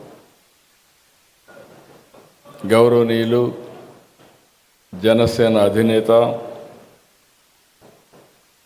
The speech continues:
ఈరోజు ఈ గవర్నమెంట్ అంతా సమర్థవంతంగా పనిచేయడానికి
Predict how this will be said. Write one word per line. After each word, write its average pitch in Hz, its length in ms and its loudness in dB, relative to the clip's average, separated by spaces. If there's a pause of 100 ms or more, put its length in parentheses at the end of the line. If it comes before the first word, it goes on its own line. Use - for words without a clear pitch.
(2500)
ఈరోజు 117 640 0 (1000)
ఈ 117 140 2
గవర్నమెంట్ 117 680 2
అంతా 113 240 0
సమర్థవంతంగా 113 1000 0
పనిచేయడానికి 107 1080 0